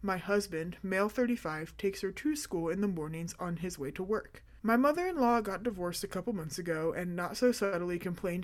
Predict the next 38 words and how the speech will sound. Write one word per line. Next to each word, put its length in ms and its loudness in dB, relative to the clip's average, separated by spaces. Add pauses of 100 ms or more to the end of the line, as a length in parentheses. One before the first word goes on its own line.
to 100 2
my 140 6
husband 480 -2
that 140 -6
she 160 -6
was 160 -6
lonely, 520 -2
so 160 0
my 120 4
husband 360 2
insisted 500 -2
that 120 -2
we 120 0
have 220 -2
her 160 6
over 360 -2
every 340 -2
weekend. 480 -8 (580)
Mother-in-law 600 4
and 180 2
I 140 4
don't 360 -2
get 140 -2
along. 400 -6 (100)
For 200 4
example, 640 -4
mother-in-law 560 2
has 260 -2
always 300 6
made 200 -4
snide 300 -4
remarks 460 0
about 260 -4
me 160 -2
being 280 -2
a 40 -8
teenage 500 0
mom, 360 -6